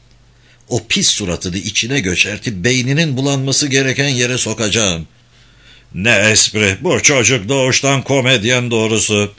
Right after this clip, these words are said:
Wally bir kahkaha attı ama sesinde bir gariplik vardı. Bruce o zaman Wally'nin dövüşmeyeceğini anladı.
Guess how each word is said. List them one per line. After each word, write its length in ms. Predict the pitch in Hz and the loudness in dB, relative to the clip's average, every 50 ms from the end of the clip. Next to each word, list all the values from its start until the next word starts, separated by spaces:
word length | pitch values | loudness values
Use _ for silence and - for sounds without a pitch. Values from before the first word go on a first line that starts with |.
| - _ _ - - - - - - - | -20 _ _ -20 -20 -20 -20 -20 -20 -14
Wally 460 | - 90 101 156 208 220 220 226 214 180 | -8 -2 0 2 4 4 2 2 0 0
bir 160 | 214 185 175 | 0 -2 -2
kahkaha 540 | - 180 175 180 175 175 175 185 175 110 80 | -2 -2 -2 -2 -2 -2 -2 0 0 -2 -2
attı 180 | - - 101 101 | -4 -2 -2 -2
ama 140 | 101 107 | 0 0
sesinde 580 | - - 143 135 - - 156 151 143 147 160 123 | 0 0 0 -2 -2 -2 -4 -4 -2 -2 -2 0
bir 120 | 139 147 | 0 -2
gariplik 580 | 135 101 107 110 117 110 - - 98 110 92 82 | -2 -2 -2 -2 -2 -4 -4 0 -2 -2 0 0
vardı. 520 | 87 90 85 85 82 78 82 80 82 80 - _ _ - - - - _ - | 0 0 0 0 -2 -2 -2 -2 -2 -4 -8 _ _ -20 -20 -20 -20 _ -2
Bruce 340 | 131 185 220 214 202 - 143 | 0 2 2 2 0 0 2
o 120 | 214 208 | 0 0
zaman 300 | 135 101 80 85 98 101 | 0 0 -2 0 0 0
Wally'nin 580 | 101 107 147 170 165 160 160 160 170 165 151 131 | 0 0 2 2 2 2 0 0 0 -2 0 0
dövüşmeyeceğini 800 | 139 147 147 147 - - 123 139 139 120 107 110 120 107 101 110 | 0 0 0 -2 -2 -2 -4 -4 -4 -2 -2 -2 0 0 0 0
anladı. 640 | 104 92 92 90 85 87 87 80 82 82 80 78 | 0 -2 -2 -2 -2 -2 -4 -2 -2 -4 -4 -6